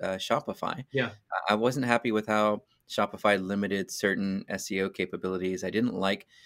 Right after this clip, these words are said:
Speaker 1: having, you know, the, the word, um, I don't know if it was, was it category or, um, catalog or something in the
Speaker 2: Yeah.
Speaker 1: U R L, and it was driving me nuts, and you couldn't remove it 'cause their platform is just built the way it's built, and you just have to deal with it.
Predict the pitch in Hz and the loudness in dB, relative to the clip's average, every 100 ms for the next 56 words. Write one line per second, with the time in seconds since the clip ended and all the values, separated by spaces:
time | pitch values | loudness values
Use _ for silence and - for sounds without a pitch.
0 | - - 98 98 98 92 - 95 95 92 | -10 2 2 2 -2 -4 -4 -2 -2 0
1 | 92 92 95 95 95 98 95 92 - _ | 0 -2 -4 -2 2 4 4 0 -12 _
2 | _ _ 90 92 92 98 123 107 98 - | _ _ -2 0 0 -4 -10 -8 -8 -4
3 | 92 90 - - - - - 113 110 104 | -4 -4 -8 -10 -14 -14 -4 2 4 4
4 | 104 104 101 101 98 90 92 92 92 - | 4 4 2 2 0 0 0 0 0 -4
5 | _ _ _ - - 90 85 - 113 110 | _ _ _ -14 -6 -4 -4 0 2 2
6 | 98 98 95 95 98 104 98 95 98 101 | 0 0 -2 -4 -4 -2 -2 0 0 2
7 | 95 95 95 104 92 - 113 101 95 95 | 4 2 0 -2 -4 2 2 2 0 -2
8 | 92 95 98 90 - 104 92 95 92 98 | -2 -4 -6 -6 -4 -4 -2 -2 -2 -4
9 | - 87 85 - - - 95 95 98 _ | -4 -6 -6 -4 -4 -2 -2 -2 -6 _
10 | _ - 92 87 82 95 101 92 98 95 | _ -6 -4 -4 -4 -2 -2 0 0 0
11 | - 98 107 98 90 87 95 87 82 92 | 0 0 0 -4 -8 -6 -6 -6 -4 -2
12 | 98 110 117 | 2 2 0